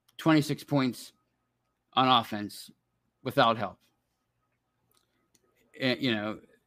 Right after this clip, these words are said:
and, and the best way to, to, to, to, um, to do that would be to assure, make sure that the Chiefs don't score thirty-six points again. So those are my thoughts,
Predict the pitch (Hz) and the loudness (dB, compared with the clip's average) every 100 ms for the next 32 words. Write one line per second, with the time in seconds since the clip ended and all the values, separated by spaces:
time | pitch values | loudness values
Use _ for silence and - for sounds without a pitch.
0 | - 120 120 92 117 113 - 120 113 147 | -4 -2 -2 -2 -2 -2 -6 -4 2 4
1 | 143 147 143 139 123 113 - 113 - 117 | 6 6 6 4 0 -2 -4 -8 -6 -6
2 | 117 - _ _ - 95 113 110 107 - | -6 -8 _ _ -6 -2 -2 -2 -4 -8
3 | _ _ _ _ _ _ _ _ _ 117 | _ _ _ _ _ _ _ _ _ 8
4 | 165 151 120 120 135 143 147 147 127 113 | 12 12 10 4 4 8 8 8 2 0
5 | - 120 - 165 160 131 123 131 151 147 | -4 -4 2 4 4 2 -2 2 2 4
6 | 160 135 - - 156 147 147 135 - 147 | 2 2 0 4 4 6 2 0 2 0
7 | 127 120 110 110 - 123 113 113 110 107 | 2 -2 -2 -6 -8 -4 -4 -2 -6 -6
8 | - _ _ _ _ _ _ _ _ _ | -12 _ _ _ _ _ _ _ _ _
9 | _ _ _ _ - 98 95 - _ _ | _ _ _ _ -20 -20 -20 -20 _ _
10 | _ - - - - - - _ _ _ | _ -20 -20 -20 -20 -20 -20 _ _ _
11 | _ _ _ _ 151 165 156 165 160 160 | _ _ _ _ 10 12 12 10 10 10
12 | 147 180 220 233 - - | 12 12 12 12 2 -8